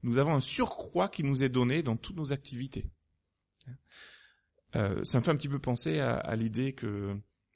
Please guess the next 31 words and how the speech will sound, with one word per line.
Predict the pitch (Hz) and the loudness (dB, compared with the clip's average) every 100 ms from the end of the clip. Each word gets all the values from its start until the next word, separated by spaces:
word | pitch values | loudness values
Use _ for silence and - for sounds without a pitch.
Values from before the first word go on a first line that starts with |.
| - 92 | -16 -12
parfois | - - | -10 -6
on | 131 | -4
est, | 104 98 101 101 | -2 -2 -4 -2
moi | 101 | 2
le | 110 | 4
premier, | - 117 110 135 | 4 4 2 2
enfermé | 135 - 131 147 135 123 | -2 -2 0 2 2 4
dans | 117 | 4
des | 113 | 4
villes, | 107 135 160 | 2 0 2
et | 113 98 98 | 2 0 0
quand | 139 | 4
on | |
va | 131 127 | 6 8
dans | |
la | 123 | 6
nature, | 120 117 - - | 4 2 0 -6
parfois | - 160 | -4 -2
on | 131 | -2
redécouvre | - 156 160 143 156 151 | 2 4 4 0 -4 -4
quelque | 139 120 123 | -4 -4 -4
chose | - 127 123 | -2 -2 0
du | 110 | -2
rapport | 123 117 127 131 | 0 0 2 2
entre | 110 104 - | 0 -2 0
l'homme | 120 110 120 | 4 4 4
et | 107 | 2
la | 101 | 0
création, | - 104 - 104 110 113 | -6 -10 -6 -4 -2 -2
les | 107 101 | -2 -2
arbres, | 101 110 113 78 | 0 -2 -4 -6